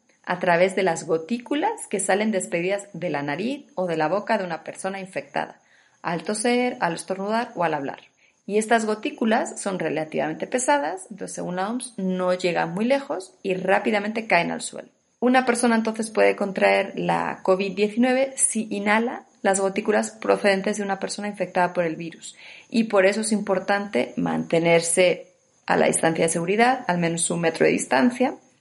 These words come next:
pero también estas gotículas pueden caer en objetos y en superficies que están cerca de la persona infectada,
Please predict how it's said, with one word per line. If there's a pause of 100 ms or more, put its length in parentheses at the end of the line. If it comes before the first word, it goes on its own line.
(140)
pero
también
estas
gotículas (300)
pueden
caer
en
objetos
y
en
superficies (180)
que
están
cerca (120)
de
la
persona
infectada,